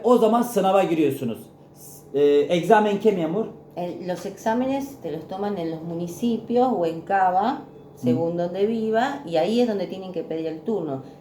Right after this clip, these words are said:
Speaker 2: según donde ellos vivan.
Speaker 1: Ujú.
Speaker 2: Si viven en Cava, en Cava, y si viven en, en el municipio, en Lanús,
Speaker 1: Sí,
Speaker 2: Loma,
Speaker 1: claro, claro, claro.
Speaker 2: en el municipio que corresponde.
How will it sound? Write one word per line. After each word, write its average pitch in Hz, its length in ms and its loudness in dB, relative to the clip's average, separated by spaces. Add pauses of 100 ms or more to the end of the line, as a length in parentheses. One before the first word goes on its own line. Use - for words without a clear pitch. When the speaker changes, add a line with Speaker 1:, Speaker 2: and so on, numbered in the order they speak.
(160)
Speaker 2:
según 208 600 2
donde 202 300 2
ellos 185 300 -4
vivan. 135 420 -6 (360)
Speaker 1:
Ujú. 101 100 -10
Speaker 2:
Si 135 200 -6
viven 165 300 0
en 208 100 0
Cava, 311 300 2
en 285 80 -2
Cava, 151 300 0
y 143 60 -6
si 147 180 -12
viven 190 420 -6
en, 135 200 -8 (160)
en 143 140 -6
el 139 100 -4
municipio, 131 640 -6
en 123 80 -4
Lanús, 151 280 -2
Speaker 1:
Sí, - 180 6
Speaker 2:
Loma, 139 300 0
Speaker 1:
claro, 151 360 2
claro, 127 320 -4
claro. 120 220 -8
Speaker 2:
en 165 180 -4
el 160 120 -4
municipio 160 540 -4
que 180 100 -4
corresponde. 127 840 -6